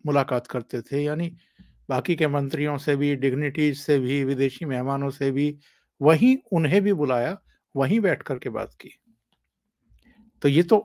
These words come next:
अंतर बताया उन्होंने कांग्रेस की लीडरशिप और भारतीय जनता पार्टी की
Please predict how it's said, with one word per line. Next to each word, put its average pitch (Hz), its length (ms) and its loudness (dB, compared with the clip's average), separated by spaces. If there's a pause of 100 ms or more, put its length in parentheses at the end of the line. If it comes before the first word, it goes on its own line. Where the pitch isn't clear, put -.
अंतर 147 320 2
बताया 170 380 0
उन्होंने 160 300 -6 (260)
कांग्रेस 143 380 -2
की - 120 -4
लीडरशिप 143 640 -2
और 147 220 4 (440)
भारतीय 156 500 0
जनता 139 340 -2
पार्टी 123 420 -6
की 123 260 -8